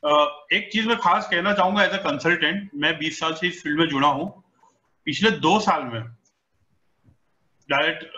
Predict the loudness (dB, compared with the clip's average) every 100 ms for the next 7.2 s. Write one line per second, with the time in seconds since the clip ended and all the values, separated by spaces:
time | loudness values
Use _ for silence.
0 | -8 -2 2 2 2 0 0 -2 -2 -6
1 | -4 0 2 0 0 0 2 2 0 -2
2 | -2 0 2 2 4 2 2 -4 -14 _
3 | _ _ _ _ -20 -20 _ -2 0 0
4 | 0 0 0 0 -2 0 0 0 -4 -2
5 | 0 0 2 0 0 -2 -2 -2 -2 -8
6 | -20 -20 _ _ _ -2 0 0 -4 0
7 | 0